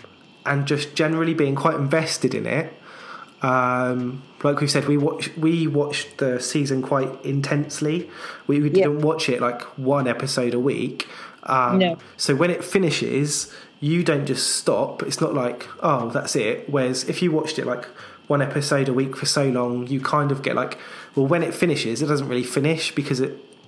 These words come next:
Speaker 1: each time you watch it, you're only watching one episode a week.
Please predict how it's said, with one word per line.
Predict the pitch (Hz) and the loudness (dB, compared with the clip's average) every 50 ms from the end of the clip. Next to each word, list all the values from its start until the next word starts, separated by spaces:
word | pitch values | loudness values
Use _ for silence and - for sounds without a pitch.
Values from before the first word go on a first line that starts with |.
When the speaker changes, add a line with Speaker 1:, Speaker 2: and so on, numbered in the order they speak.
| - - - | -12 -4 -2
Speaker 1:
each | 170 170 165 - - - | -2 -2 -2 -2 -2 0
time | - 143 139 135 | 2 2 2 2
you | 139 143 143 | 2 2 2
watch | 135 156 160 160 160 - - | 2 2 0 0 -2 -4 -2
it, | 104 101 117 - - - | -2 -2 -2 -4 -4 -4
you're | - 156 | -2 0
only | 151 143 131 | 2 2 2
watching | 147 175 - - 147 127 | 2 0 -2 -2 -4 -2
one | 120 117 | -2 -2
episode | 117 113 - - - 123 117 | -2 -2 -2 -2 -2 0 0
a | 117 | 0
week. | 110 117 123 120 - - | 0 -2 -2 -2 -6 -10